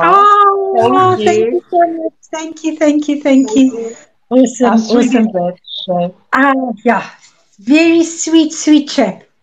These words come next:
Speaker 1: Nati, thank you for all your wisdom. Thank you for enduring. Thank you for showing your heart. Um, thank you for crying the tears that I no longer have to cry. I now just have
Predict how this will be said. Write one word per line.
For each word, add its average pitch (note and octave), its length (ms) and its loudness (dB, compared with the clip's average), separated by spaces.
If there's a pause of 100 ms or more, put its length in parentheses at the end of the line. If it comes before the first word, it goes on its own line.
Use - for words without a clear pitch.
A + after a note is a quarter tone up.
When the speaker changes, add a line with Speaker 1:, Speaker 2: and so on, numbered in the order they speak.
(340)
Speaker 1:
Nati, D4+ 340 0
thank D4 420 0
you D#4+ 240 0 (100)
for - 160 -2
all C#4 160 2
your C4 320 2
wisdom. C4 640 0 (640)
Thank C4+ 180 4
you C#4+ 120 2
for A3+ 240 -2
enduring. B3+ 760 2 (540)
Thank C4 220 2
you D4+ 80 0
for C4+ 320 2
showing C4 500 2
your A3+ 220 2
heart. A#3+ 580 -4 (600)
Um, G#3+ 420 -4 (840)
thank C4 240 0
you D4 80 2
for C4 180 -2
crying B3+ 400 0
the A#3 120 -2
tears A#3 500 0
that A3 260 -4
I A3 140 2
no A3 160 2
longer G#3 360 -2
have G3+ 360 -6
to A3+ 120 -4
cry. A3+ 500 -4
I A3+ 160 0
now G#3 280 -2
just A3+ 300 -2
have - 240 -4